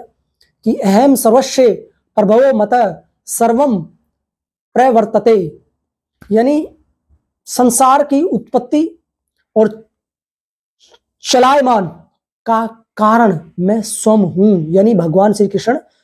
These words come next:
स्वयं है, ईश्वर स्वयं है। और साथ में एक जगह पर कहते हैं, अ, श्रीमद् भागवत में कि "सम्मिश्रित्य पद पल्लवम पल्लवम महत पाद पूय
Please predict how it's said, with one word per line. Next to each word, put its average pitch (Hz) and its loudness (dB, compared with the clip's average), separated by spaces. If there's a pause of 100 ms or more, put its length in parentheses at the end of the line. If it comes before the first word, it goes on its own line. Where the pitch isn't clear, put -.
(160)
स्वयं 208 0
है, 214 0
ईश्वर 233 0 (260)
स्वयं 226 0
है। 170 -8 (1700)
और 190 0
साथ 220 0
में 240 0
एक 226 2
जगह 190 2
पर 214 0
कहते 196 0
हैं, 208 -2 (500)
अ, 185 -2
श्रीमद् 214 0
भागवत 180 -2
में 151 -8 (800)
कि 240 0 (260)
"सम्मिश्रित्य 247 0
पद 233 2
पल्लवम 233 0
पल्लवम 240 -2 (500)
महत 220 0
पाद 214 2 (880)
पूय 240 0